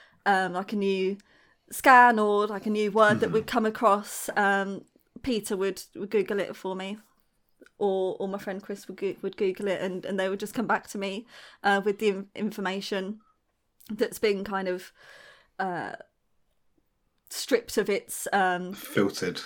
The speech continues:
Speaker 1: yeah, stripped of its e-, emotion and, and, and risk, and, and just bring me the, the bare bones information of, of,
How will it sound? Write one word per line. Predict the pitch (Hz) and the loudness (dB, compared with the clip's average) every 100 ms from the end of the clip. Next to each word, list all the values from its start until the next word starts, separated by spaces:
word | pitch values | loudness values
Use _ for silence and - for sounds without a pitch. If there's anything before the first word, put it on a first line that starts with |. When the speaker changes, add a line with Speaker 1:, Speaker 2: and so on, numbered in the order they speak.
| - 240 | -12 0
Speaker 1:
yeah, | 247 220 226 220 _ _ _ - - | 4 6 4 -2 _ _ _ -20 -16
stripped | - 233 226 | 0 0 2
of | 226 | 0
its | 220 220 | 0 -2
e-, | 214 185 - | -2 -2 -2
emotion | 214 220 220 - 196 | 2 2 2 0 0
and, | 196 190 | -2 -4
and, | 202 185 - - | -4 -4 -10 -8
and | 196 170 | -6 -2
risk, | 185 180 - - | -4 -4 -4 2
and, | 202 196 | 2 0
and | 214 202 | -4 -2
just | 196 - - | -2 -4 -6
bring | 247 220 196 | 0 2 2
me | 202 | 0
the, | 208 190 190 | 2 0 2
the | |
bare | 220 208 208 | 6 6 6
bones | 202 202 202 | 2 2 -2
information | 185 - 190 196 - 190 | -4 -6 -6 -6 -8 -8
of, | 190 - | -8 -8
of, | 196 190 | -8 -8